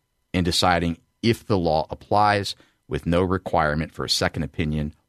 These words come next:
or objective criteria for evaluating the physician's professional judgment. That physician, by the way, could be an abortion doctor.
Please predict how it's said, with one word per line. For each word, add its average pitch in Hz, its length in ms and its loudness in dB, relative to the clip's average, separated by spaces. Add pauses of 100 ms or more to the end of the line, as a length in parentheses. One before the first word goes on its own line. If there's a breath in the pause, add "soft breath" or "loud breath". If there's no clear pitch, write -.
or 170 260 4
objective - 460 -4
criteria 73 560 -4
for 76 200 -6
evaluating 71 680 -4 (320 soft breath)
the 80 60 -4
physician's 71 600 -4
professional 69 560 -6
judgment. 104 480 -2 (400)
That 78 240 -2 (100)
physician, 71 420 -6
by 69 160 -6
the 65 80 -6
way, 65 160 -6
could - 180 -14
be 65 100 -10
an 67 80 -8
abortion - 400 -12
doctor. - 380 -18